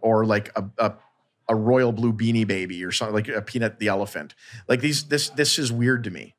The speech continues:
And it doesn't seem like good behavior. Not by, not just by people, but by an economy.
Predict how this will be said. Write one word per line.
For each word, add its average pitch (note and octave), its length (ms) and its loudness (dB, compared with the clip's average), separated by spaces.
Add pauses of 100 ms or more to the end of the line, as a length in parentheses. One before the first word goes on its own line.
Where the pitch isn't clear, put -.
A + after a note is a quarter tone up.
(240)
And A#2+ 140 2
it A#2 100 -2
doesn't C3+ 300 2
seem B2+ 280 0
like A2+ 160 0
good A2 200 0
behavior. F#2+ 640 -6 (360)
Not C#3+ 140 4
by, B2 180 2 (260)
not D3 120 2
just - 100 -4
by F#2+ 100 2
people, A#2+ 460 -6 (300)
but B2 140 0
by B2+ 140 4
an A#2 100 2
economy. G#2 600 -4